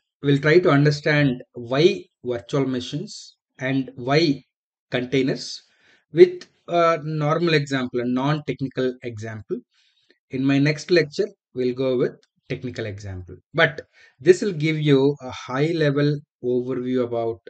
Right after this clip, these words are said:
virtual machines and containers. Let us start. Um,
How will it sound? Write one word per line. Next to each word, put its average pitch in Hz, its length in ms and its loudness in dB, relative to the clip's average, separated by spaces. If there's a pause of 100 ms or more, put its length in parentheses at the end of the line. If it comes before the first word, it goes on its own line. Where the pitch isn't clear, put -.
(120)
virtual 117 360 -6
machines 117 460 -10
and 175 180 -10 (320)
containers. 101 680 -16 (540)
Let 143 120 0
us 127 140 -6
start. - 340 -18 (840)
Um, 196 520 0